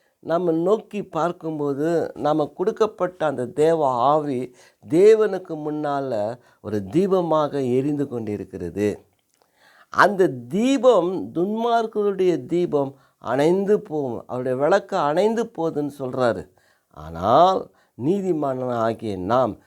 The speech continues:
விசுவாசிகளாகிய நாம், பரிசுத்தமாக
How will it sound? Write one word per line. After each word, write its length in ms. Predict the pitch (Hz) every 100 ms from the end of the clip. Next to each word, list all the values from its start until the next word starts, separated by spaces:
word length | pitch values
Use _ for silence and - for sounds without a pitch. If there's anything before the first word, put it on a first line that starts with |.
| _
விசுவாசிகளாகிய 1300 | - 117 202 196 196 190 180 156 151 131 127 120 107
நாம், 340 | 98 120 127 - _ -
பரிசுத்தமாக 1160 | 139 147 226 226 208 180 165 156 156 151 120